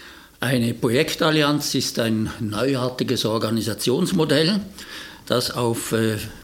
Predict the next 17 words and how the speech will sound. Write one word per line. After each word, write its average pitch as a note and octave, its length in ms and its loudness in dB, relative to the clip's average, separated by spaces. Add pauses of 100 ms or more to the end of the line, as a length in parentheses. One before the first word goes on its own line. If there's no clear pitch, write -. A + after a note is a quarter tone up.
wesentlichen A#2+ 840 0
Elementen C3 640 2
beruht. D#3+ 520 0
Das - 280 -2
eine A#2+ 460 0
ist, B2 420 -2
äh, G#2+ 180 0
eben, A#2 260 0
dass G2 180 -2
man F#2+ 220 -4
gemeinsame G#2+ 720 -2
Ziele D#3 320 0
vereinbart, C#3 640 -2
was - 140 -2
in G2 120 -4
den F#2 200 -6
traditionellen G#2+ 880 0